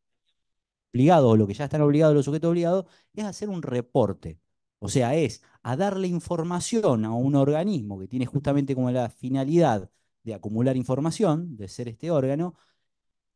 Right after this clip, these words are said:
¿Y cuál es, digamos, la consecuencia? Porque eso también creo que es importante y creo que es el aspecto que no se ha tocado de la obligación que tendríamos nosotros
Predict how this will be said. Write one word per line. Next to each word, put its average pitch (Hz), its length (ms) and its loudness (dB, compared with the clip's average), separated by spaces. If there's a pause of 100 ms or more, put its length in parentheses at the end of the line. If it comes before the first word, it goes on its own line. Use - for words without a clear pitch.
(420)
¿Y 185 60 -10
cuál 269 240 2
es, 269 340 -4
digamos, 175 380 0
la 135 240 -2
consecuencia? 139 1000 -2
Porque 139 160 -4
eso 185 160 -6
también 135 320 -2
creo 131 240 -2
que 127 100 -12
es 120 60 -10
importante 127 680 -6
y 123 60 -6
creo 127 220 -6
que 127 80 -12
es 113 80 -10
el 113 80 -10
aspecto 127 480 -8
que 101 80 -6
no 113 80 -8
se - 140 -14
ha 113 80 -12
tocado 127 640 -2 (540)
de 165 460 -2
la 110 220 -6
obligación 123 720 0
que 113 100 -4
tendríamos 131 420 -4
nosotros 127 760 -4